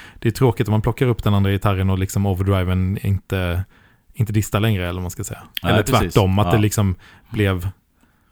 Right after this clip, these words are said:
Speaker 2: Mm.
Speaker 1: lite, lite för mättat istället.
Speaker 2: Ja. Men det, det han-, ja, det kan ju ha-, också handla om att man väljer instrument som inte är så extremt olika också.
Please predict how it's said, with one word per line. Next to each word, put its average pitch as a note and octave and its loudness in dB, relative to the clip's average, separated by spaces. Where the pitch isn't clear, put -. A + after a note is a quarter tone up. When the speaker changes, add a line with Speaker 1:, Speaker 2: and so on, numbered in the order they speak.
Speaker 2:
Mm. F2+ -2
Speaker 1:
lite, G2 -2
lite G#2 -2
för G2+ 0
mättat - -2
istället. - -16
Speaker 2:
Ja. E2 -6
Men A2 0
det, B2+ 4
det A2+ 2
han-, C3 2
ja, A2 2
det A2+ -2
kan B2+ -2
ju B2 -2
ha-, B2+ 0
också G#2+ -8
handla G2+ -2
om F2+ -2
att F2 -4
man F2 -4
väljer F2+ -2
instrument E2+ -4
som F#2 -6
inte E2+ -4
är D#2+ -4
så - -8
extremt F#2+ -6
olika D#2+ -6
också. - -10